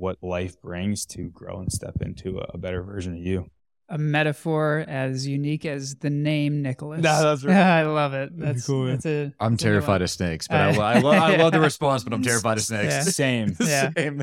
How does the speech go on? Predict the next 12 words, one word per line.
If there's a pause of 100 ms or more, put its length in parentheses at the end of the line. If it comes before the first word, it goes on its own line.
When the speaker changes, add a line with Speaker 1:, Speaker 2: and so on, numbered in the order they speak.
Speaker 1:
No
joke.
And
so,
which
is
really
funny,
you
know,
I
think